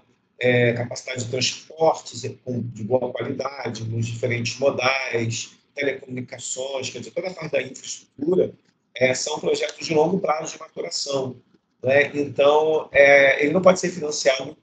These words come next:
a curto prazo, porque senão você vai ter que ficar rolando dívida de curto prazo o tempo inteiro, né? Então, isso fragiliza o financiamento desses segmentos, né?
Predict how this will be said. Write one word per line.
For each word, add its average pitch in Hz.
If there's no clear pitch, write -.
a -
curto -
prazo, 117
porque -
senão 160
você 180
vai 160
ter 170
que 160
ficar -
rolando 170
dívida 139
de 120
curto -
prazo 139
o -
tempo 147
inteiro, 147
né? 135
Então, 147
isso -
fragiliza 165
o -
financiamento 135
desses 165
segmentos, 131
né? 170